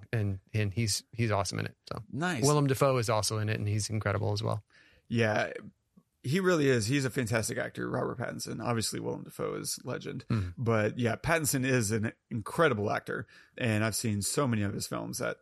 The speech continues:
Speaker 2: yeah, there, there's no question. And it's one of those things, like, Twilight did him a lot of favors,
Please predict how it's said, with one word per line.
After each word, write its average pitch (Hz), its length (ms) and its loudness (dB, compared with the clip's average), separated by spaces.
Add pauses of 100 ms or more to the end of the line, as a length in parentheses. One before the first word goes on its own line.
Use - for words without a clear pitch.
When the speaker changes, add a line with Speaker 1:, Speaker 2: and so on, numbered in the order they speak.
(320)
Speaker 2:
yeah, 113 320 0
there, 117 200 2
there's 110 260 0
no 104 120 0
question. - 460 -8
And 107 380 0 (320)
it's - 240 -2
one 139 100 4
of 123 60 4
those 110 160 2
things, 104 420 0
like, - 240 0 (580)
Twilight 135 380 4
did 123 120 6
him 113 120 2
a 101 60 2
lot 110 220 4
of 107 60 0
favors, 113 600 2